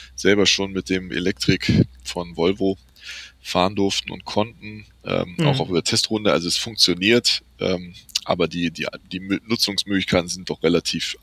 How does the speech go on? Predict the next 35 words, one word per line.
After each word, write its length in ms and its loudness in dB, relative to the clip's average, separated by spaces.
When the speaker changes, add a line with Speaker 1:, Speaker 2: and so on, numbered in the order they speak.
Speaker 1:
eingeschränkt 680 0
noch 240 -4
mit 140 -16
Speaker 2:
Ja. 120 4
Speaker 1:
Ladepunkt 600 -4
und 160 -16
all 100 -4
sowas. 320 -4
Speaker 2:
Mhm. 360 -2
Speaker 1:
Von, 260 -2
für 140 0
Depot 380 0
zu 100 4
Depot 320 -2
mag 160 4
das 120 2
schon 120 0
funktionieren, 540 -2
aber 140 -2
ich 80 -4
denke, 260 -6
der 100 -10
allergrößte 640 2
Teil 500 4
unserer 320 0
Leser, 440 4
äh, 320 -18
wird 160 0
weiterhin 480 2
bis 180 6
auf 160 0
weiteres, 720 2
ähm, 220 -4
Euro 260 0
sechs 480 -2